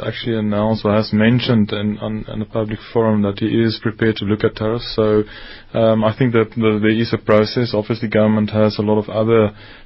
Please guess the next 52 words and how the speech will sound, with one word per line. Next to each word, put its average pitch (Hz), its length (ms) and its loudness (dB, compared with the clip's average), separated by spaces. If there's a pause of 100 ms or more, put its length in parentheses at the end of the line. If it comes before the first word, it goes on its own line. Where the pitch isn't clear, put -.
(160)
things, 117 360 2
uh, 104 600 2
that 104 180 -2
they 110 120 2
need 113 240 2
to 110 80 -6
consider 110 420 -2
in 107 140 -2
terms 110 320 0
of 107 80 -4
tariffs, 117 520 0
but 110 160 2 (460)
certainly 165 420 4
there's 135 300 6
a, 123 300 4 (160)
there's 123 180 2
a 120 60 -2
joint 123 280 2
approach 127 360 2 (100)
from 120 140 -4
all 117 160 0
parties 117 440 -2
to 110 120 -8
try 110 260 -4
and 107 80 -4
see 117 220 -4
what 110 260 -2
we 113 80 -10
can 110 240 -6
do, 113 320 -4
and, 107 300 -6
uh, 104 260 -4 (100)
and, 107 200 -12
and 107 260 -10
certainly 123 340 -8
there's 107 340 -8
a, 110 140 -4 (600)
there's 110 220 -8
a 110 80 -4 (240)
positive, 123 500 -2
um, 104 560 -6
you 117 80 -8
know, 110 140 -4
s-, 104 180 -14
approach 110 320 -6 (100)
from, 107 200 -6
from 104 180 -12
government 104 320 -8
side 98 300 -10
at 98 120 -12
this - 140 -16
stage. 101 240 -14